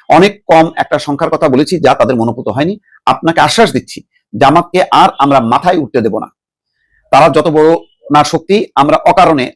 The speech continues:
তার চেয়ে বেশি গুরুত্ব দিয়েছি, পিআর, টিআর সবই বিএনপির উপর চাপ সৃষ্টির কৌশল। জামাত কিন্তু নির্বাচনের প্রস্তুতি নিচ্ছে, বিভিন্ন জায়গায় প্রার্থীর নাম ঘোষণা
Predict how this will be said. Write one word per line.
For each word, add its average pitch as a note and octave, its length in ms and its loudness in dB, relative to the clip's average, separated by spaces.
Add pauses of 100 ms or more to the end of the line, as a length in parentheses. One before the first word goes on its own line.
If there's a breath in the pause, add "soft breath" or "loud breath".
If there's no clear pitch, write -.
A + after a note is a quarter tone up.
(180)
তার D#3+ 220 4
চেয়ে C#3+ 140 -2
বেশি D#3 160 -2
গুরুত্ব C#3+ 300 -2
দিয়েছি, G2+ 320 -6 (240)
পিআর, F3 300 4
টিআর F3+ 300 0 (220 loud breath)
সবই G3 360 0
বিএনপির D#3+ 380 -2
উপর F#3 200 -6 (100)
চাপ D3+ 180 0
সৃষ্টির - 360 -10
কৌশল। A2 300 -6 (480)
জামাত F3 260 2
কিন্তু G#3 220 -2
নির্বাচনের C#3+ 420 0
প্রস্তুতি G#2+ 300 -12
নিচ্ছে, G2 240 -12 (280)
বিভিন্ন D#3 300 4
জায়গায় C#3 280 2
প্রার্থীর D3+ 280 0
নাম C#3 200 2
ঘোষণা C3+ 320 -4